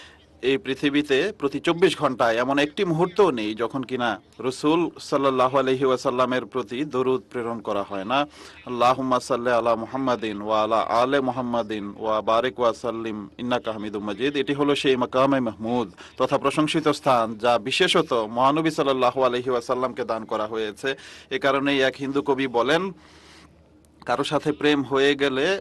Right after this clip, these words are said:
করার কিছুই নেই, শুধু মুহাম্মদের উপর কেবল মুসলিমদের একার অধিকার তো নেই।"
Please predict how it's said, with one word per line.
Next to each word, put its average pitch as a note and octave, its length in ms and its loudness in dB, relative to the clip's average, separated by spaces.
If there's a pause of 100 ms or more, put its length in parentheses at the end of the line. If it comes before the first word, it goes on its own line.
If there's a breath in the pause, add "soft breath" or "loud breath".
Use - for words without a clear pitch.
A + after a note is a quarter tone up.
(120)
করার C3+ 260 0
কিছুই C#3 400 -4
নেই, A#2+ 320 -4 (580 loud breath)
শুধু C#3 540 0 (600 soft breath)
মুহাম্মদের D3 680 0
উপর D3 260 0
কেবল C3+ 280 -2
মুসলিমদের C#3+ 840 -2 (120)
একার C#3+ 280 4
অধিকার D3 360 2
তো - 180 -6
নেই।" C#3 260 -2